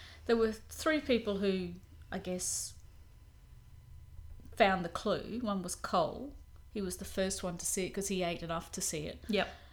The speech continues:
Speaker 1: And then he tried to cover it up. Chrissy went in there looking for the clue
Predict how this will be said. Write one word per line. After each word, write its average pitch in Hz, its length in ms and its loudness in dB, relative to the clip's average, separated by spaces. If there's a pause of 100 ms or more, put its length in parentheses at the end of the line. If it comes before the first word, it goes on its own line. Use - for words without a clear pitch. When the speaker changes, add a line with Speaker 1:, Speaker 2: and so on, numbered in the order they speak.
(200)
Speaker 1:
And 196 220 2
then 185 340 0 (480)
he 247 280 4
tried - 320 4
to - 40 -6
cover 190 400 2
it 175 40 2
up. - 300 0 (340)
Chrissy 247 320 2
went 190 240 6
in 196 140 6
there 180 140 2
looking 196 360 2
for 170 100 -4
the - 100 -6
clue - 380 -6